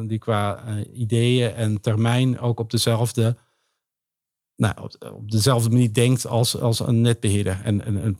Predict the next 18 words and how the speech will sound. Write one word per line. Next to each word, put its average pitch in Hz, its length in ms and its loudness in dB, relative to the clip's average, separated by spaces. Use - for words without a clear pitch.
pen-, 104 280 0
pensioenfondsen, 113 920 2
hè, 120 160 2
dat 113 200 0
soort 110 220 -2
institutionele 110 760 -2
beleggers. 113 520 0
Eh, 104 120 -4
daar, 104 340 0
daar 98 240 0
kan 104 160 2
je 104 60 2
je 104 60 4
natuurlijk 107 280 2
iets - 140 -6
bij 117 100 2
voorstellen. 95 540 -4
Maar 117 340 0